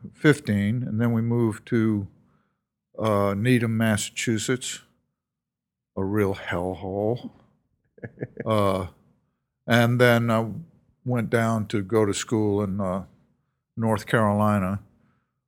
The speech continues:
which for me, that's where my mom's family was from. So it was, it wasn't this ex-, exotic place. It w-, you know, we'd go visit there, so I was familiar with it somewhat.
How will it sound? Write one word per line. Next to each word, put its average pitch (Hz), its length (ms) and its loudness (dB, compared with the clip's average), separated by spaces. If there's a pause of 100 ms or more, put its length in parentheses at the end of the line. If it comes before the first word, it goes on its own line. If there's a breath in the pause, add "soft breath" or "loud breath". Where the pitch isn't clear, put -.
(240)
which 101 280 -4
for - 300 -4
me, 107 540 0
that's 127 280 4
where 123 160 6
my 113 140 2
mom's 117 640 2
family 95 420 -2
was 92 200 -8
from. 90 400 -6
So 95 260 -4
it 92 100 -6
was, 87 360 -6 (600 loud breath)
it 104 120 0
wasn't 110 420 -2
this 101 220 -6
ex-, 95 180 -10 (300)
exotic 101 800 -4
place. 92 580 -2 (540)
It 95 40 -10
w-, 92 200 -10 (100)
you 107 100 -4
know, 85 120 -6
we'd 95 260 -8
go 104 220 2
visit 104 480 -2
there, 85 200 -2
so 90 280 -4
I 90 40 -2
was 87 300 -8 (260)
familiar 110 380 0
with 101 200 0
it 98 100 -4 (320)
somewhat. 113 480 0